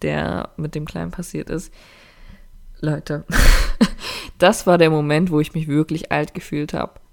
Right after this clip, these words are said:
Wirklich. Wir waren im Pool und dann ist er so hochgekommen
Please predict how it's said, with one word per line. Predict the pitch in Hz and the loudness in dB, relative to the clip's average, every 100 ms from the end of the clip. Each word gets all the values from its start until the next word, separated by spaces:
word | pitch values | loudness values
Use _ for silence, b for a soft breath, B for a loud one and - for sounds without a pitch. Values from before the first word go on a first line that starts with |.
| - | -8
Wirklich. | 151 151 - 147 170 - B B B B B _ _ | -2 -2 -2 -6 -6 -14 B B B B B _ _
Wir | 165 160 | 0 2
waren | 160 | 4
im | 160 | 2
Pool | 175 - 208 240 392 - _ _ - - - | 2 2 2 2 0 -6 _ _ -20 -14 -4
und | 165 165 170 185 | 0 2 0 -2
dann | 156 160 160 | -2 0 -2
ist | 175 | 0
er | 165 | 0
so | 151 - | 0 -2
hochgekommen | 208 302 - 190 - 151 160 226 | 0 0 0 -4 0 0 2 0